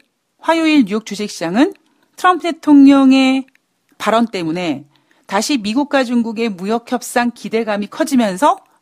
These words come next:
반등했다. 이거 이상, 더 이상 표현할 수 있는 방법은 없습니다. 다우지수가 영점팔이 프로 상승해서 이만 오천오백삼십이 포인트, 나스닥이 일점일사 프로 상승해서 칠천칠백삼십사 포인트,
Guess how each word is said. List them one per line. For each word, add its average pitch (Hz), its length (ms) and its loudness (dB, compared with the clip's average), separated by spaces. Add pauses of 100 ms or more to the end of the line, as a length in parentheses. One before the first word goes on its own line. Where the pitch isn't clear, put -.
반등했다. 185 840 -6 (1080)
이거 226 320 0
이상, 285 560 2 (460)
더 208 160 0
이상 277 180 2
표현할 320 320 2
수 302 100 -4
있는 254 140 4
방법은 196 320 -2
없습니다. 131 520 -6 (420)
다우지수가 262 440 -2
영점팔이 262 540 0
프로 247 160 -6
상승해서 269 420 2
이만 214 340 -2
오천오백삼십이 196 720 -4
포인트, 165 560 -2 (260)
나스닥이 196 400 -2
일점일사 277 760 -2
프로 220 220 -8
상승해서 233 440 -2
칠천칠백삼십사 277 1080 0
포인트, 180 460 -4